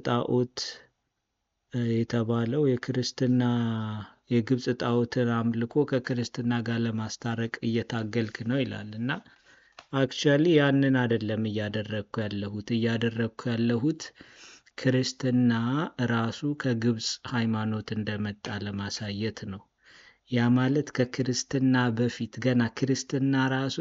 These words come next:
ኤግዚስት ሳያደርግ፣ ሳይታሰብ በፊት ከአስራ ሁለት ሺህ ዓመት በፊት የኤንሸንት ኢጂፕሽን፣ እ፣ ትራዲሽን ነበረ። እ፣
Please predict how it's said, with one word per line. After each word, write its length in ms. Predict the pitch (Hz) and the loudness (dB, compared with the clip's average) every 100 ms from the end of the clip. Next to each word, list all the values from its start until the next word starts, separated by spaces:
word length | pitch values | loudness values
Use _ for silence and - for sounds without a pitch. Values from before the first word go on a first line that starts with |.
| - | 2
ኤግዚስት 560 | 127 117 117 127 - 135 | 2 2 0 0 -2 -4
ሳያደርግ፣ 600 | 127 123 117 113 110 104 107 | -4 -2 -2 -2 -4 -4 -6
ሳይታሰብ 840 | - 123 123 - - 131 - 135 113 | -2 0 0 -2 -4 -4 -2 0 0
በፊት 420 | 110 123 - - - - _ _ _ _ _ _ _ _ _ | 2 0 -2 -10 -14 -20 _ _ _ _ _ _ _ _ _
ከአስራ 760 | - 131 113 110 - 120 - 131 | -10 -4 -2 -4 -4 -4 -2 -4
ሁለት 380 | 120 123 127 127 135 | -2 0 -2 -2 -4
ሺህ 200 | - 131 | 0 0
ዓመት 300 | 123 123 120 | 2 0 0
በፊት 360 | 123 123 - 151 | -2 -4 -4 -6
የኤንሸንት 640 | 139 - 135 127 - 123 120 | -4 0 2 2 0 0 -2
ኢጂፕሽን፣ 680 | 143 113 123 123 - 131 120 113 - - - _ _ | -4 -2 0 0 -2 0 0 -2 -6 -20 -20 _ _
እ፣ 100 | 127 120 113 110 107 107 113 - | -4 -2 0 -2 -4 -6 -8 -8
ትራዲሽን 760 | - - 131 113 127 - 143 131 | -4 2 4 6 4 4 2 2
ነበረ። 440 | 117 110 - 101 98 95 - _ _ _ _ _ _ | 2 0 -4 -8 -8 -12 -18 _ _ _ _ _ _
እ፣ 80 | - | -8